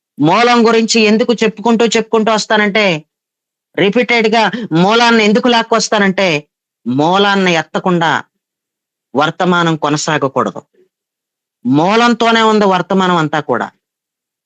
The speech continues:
మధ్యలో ఎవరు జాయిన్ అయినా సరే, అందరికీ అర్థమయ్యే విధంగా ఉంటది వర్తమానం. ఎప్పుడు ఉంటది అంటే, మూలాన్న లాక్కు రావాలి, మూలమును పట్టుకుని రావాలి.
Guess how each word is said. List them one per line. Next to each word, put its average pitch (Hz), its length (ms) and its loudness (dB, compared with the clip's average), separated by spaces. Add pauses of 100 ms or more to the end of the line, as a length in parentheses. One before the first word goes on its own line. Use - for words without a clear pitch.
(100)
మధ్యలో 185 560 2
ఎవరు 196 280 0
జాయిన్ 202 340 0
అయినా 202 220 2
సరే, 185 340 -2 (240)
అందరికీ 208 440 0
అర్థమయ్యే 190 500 0
విధంగా 175 300 0
ఉంటది 143 260 -2
వర్తమానం. 127 520 -4 (800)
ఎప్పుడు 202 320 0
ఉంటది 196 280 0
అంటే, 151 480 -2 (540)
మూలాన్న 196 560 2
లాక్కు 160 360 -2
రావాలి, 117 400 -4 (800)
మూలమును 185 500 0
పట్టుకుని 156 400 -4
రావాలి. 110 400 -4